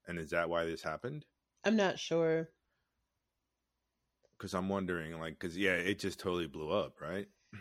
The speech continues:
Speaker 2: Yeah, and I think also as it, as it,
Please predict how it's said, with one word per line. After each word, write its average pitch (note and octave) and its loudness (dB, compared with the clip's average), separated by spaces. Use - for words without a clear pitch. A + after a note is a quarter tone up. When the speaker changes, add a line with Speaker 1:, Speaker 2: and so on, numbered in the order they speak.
Speaker 2:
Yeah, F#3 8
and F#3+ 6
I G3+ 4
think A3+ 4
also E3+ 6
as F#3+ 8
it, F#3 4
as F3 6
it, - 0